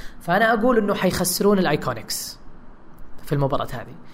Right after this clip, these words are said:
ولكن إذا بيفوزونهم، إذا، فهو حيكون واحدة منهم حتعمل، يعني، غش بطريقة ما، حتستدرج مثلًا، آه، آسكا ولا نايومي، وحتنتصر في المباراة هذه،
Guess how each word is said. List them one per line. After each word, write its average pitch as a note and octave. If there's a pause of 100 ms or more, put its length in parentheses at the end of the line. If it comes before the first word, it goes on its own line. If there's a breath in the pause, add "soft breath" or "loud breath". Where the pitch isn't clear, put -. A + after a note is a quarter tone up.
(320 loud breath)
ولكن C4
إذا D#4
بيفوزونهم، G#3+ (260)
إذا، F#3 (760 loud breath)
فهو F3+
حيكون A3+ (220)
واحدة G#3
منهم A#3
حتعمل، F3 (260)
يعني، E3
غش B3
بطريقة A#3
ما، A#3+
حتستدرج F#3+
مثلًا، F3 (580 loud breath)
آه، C#3+
آسكا G#3+
ولا F3
نايومي، A#3 (840 loud breath)
وحتنتصر F#3
في D#3+
المباراة C3+
هذه، B2